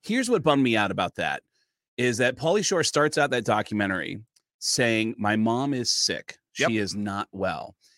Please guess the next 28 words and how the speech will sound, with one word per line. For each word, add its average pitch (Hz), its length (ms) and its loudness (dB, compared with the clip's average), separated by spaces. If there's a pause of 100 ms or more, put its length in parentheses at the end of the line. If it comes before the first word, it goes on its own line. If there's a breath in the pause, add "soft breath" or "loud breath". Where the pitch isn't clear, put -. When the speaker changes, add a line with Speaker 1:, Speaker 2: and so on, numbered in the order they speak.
(200)
Speaker 1:
And 107 580 -2
he's 113 400 -8
at 127 220 2
home 120 320 -2
with 120 160 0
his 135 200 -4
mom. 101 300 -2
You 104 80 -4
don't 156 160 0
see 190 140 -2
his 202 120 -2
mom 190 180 0
on 196 120 -2
camera. 110 480 0 (400 soft breath)
And 110 640 -2
Pauly 127 420 -2
is 113 80 -8
talking 113 240 -2
to 113 60 -6
his 104 100 -8
mom 104 220 -4
and 101 100 -6
saying, 101 240 -6
"Are 98 40 -6
you 107 120 -4
gonna 120 160 -4
be 127 180 -2
okay? 120 460 -4